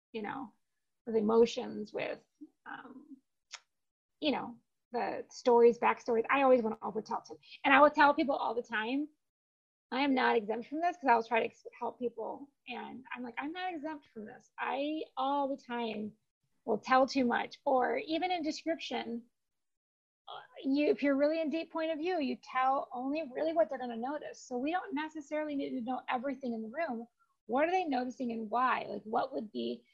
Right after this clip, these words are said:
and so, like, there, my guys do not notice a lot of design and color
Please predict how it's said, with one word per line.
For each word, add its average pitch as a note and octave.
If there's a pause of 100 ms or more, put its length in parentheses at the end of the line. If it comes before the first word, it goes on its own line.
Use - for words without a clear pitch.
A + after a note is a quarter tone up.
(180)
and C#4+
so, D#4
like, C#4
there, D#4+
my D4
guys D4+
do B3
not C4
notice A#3+
a A#3
lot A#3+
of A3+
design A3+
and A#3
color B3+